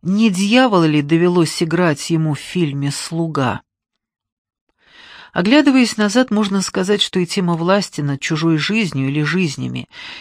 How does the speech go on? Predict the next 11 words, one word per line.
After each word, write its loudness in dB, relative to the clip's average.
и -6
тема 0
судьбы, -2
тема -2
отверженности -4
и 0
вырастающей -2
из -4
этой -2
отверженности -4
гордыни. -2